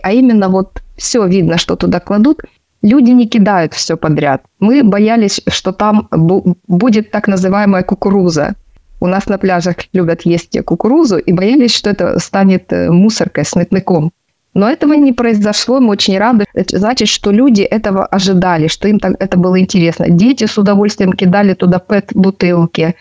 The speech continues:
Даже бабушки подходили и туда складывали аккуратненько всё. Наши рыбы наполнялись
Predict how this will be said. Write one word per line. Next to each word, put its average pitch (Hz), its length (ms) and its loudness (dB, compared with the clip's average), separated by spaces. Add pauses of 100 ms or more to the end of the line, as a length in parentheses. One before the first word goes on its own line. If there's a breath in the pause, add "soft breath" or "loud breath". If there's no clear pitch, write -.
(120)
Даже 202 460 0
бабушки 202 520 0
подходили 196 640 0
и 180 40 0
туда 180 300 -2
складывали 180 640 -2
аккуратненько 160 720 -2
всё. - 220 -4
Наши 190 280 -2
рыбы 185 220 0
наполнялись 180 720 0